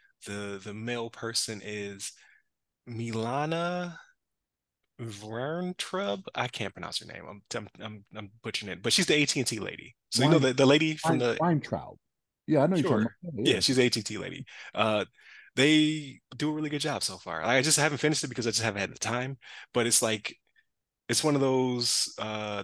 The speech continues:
Speaker 1: movies where it's like, something's killing everybody. What is it? Like, one of us must be the monster. It's like The Thing, but a comedy, kinda, sorta. Um,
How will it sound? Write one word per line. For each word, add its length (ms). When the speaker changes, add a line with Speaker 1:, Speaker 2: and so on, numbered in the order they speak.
Speaker 1:
movies 400
where 160
it's 160
like, 260
something's 480
killing 320
everybody. 580
What 200
is 220
it? 100
Like, 160
one 140
of 120
us 160
must 240
be 60
the 100
monster. 380
It's 80
like 140
The 80
Thing, 360
but 120
a 40
comedy, 600
kinda, 240
sorta. 420
Um, 540